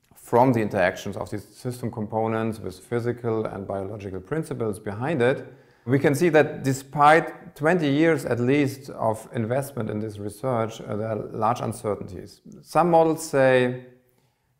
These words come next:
yes, this will continue, that the ecosystems will take up carbon, uh, from the atmosphere, and others say, "No, there will be a reverse of that, and there will be actually even more carbon dioxide emitted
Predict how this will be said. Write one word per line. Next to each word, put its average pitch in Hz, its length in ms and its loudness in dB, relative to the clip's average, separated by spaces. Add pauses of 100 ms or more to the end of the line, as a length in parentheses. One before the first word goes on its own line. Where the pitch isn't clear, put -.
(240)
yes, 123 280 4
this 113 220 -4
will 120 120 0
continue, 139 880 0
that 110 180 -2
the - 80 -6
ecosystems 123 760 -4
will 104 140 -2
take 101 280 -6
up - 300 -16
carbon, 131 580 -6 (360)
uh, 107 100 -8
from 107 220 -8
the 104 100 -6
atmosphere, 127 580 -6
and 110 180 -4
others 143 320 -2
say, 131 240 2
"No, 123 180 0
there 123 140 0
will 120 120 2
be 120 140 -2
a 107 60 2
reverse 127 460 2
of 101 180 -8
that, 110 280 0
and 107 140 -6
there 104 80 -2
will 104 120 -2
be 110 180 -6
actually - 400 -8
even 113 260 -4
more 110 240 -2
carbon 107 320 -8
dioxide 101 440 -8
emitted 107 500 0